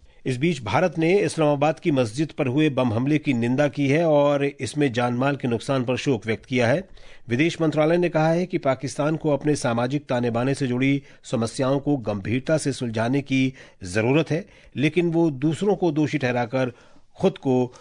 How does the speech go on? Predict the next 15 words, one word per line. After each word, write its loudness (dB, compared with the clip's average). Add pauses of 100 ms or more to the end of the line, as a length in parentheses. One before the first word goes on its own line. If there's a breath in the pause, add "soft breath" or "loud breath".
(140 loud breath)
भ्रमित 0
कर -8
रहा -2
है। -10 (1500 soft breath)
बीसीसीआई 0
ने 6
भारतीय 0
अंडर 2
नाइनटीन 2
पुरुष 0
क्रिकेट -4
विश्व -2
कप 0
विजेता 2
टीम, 2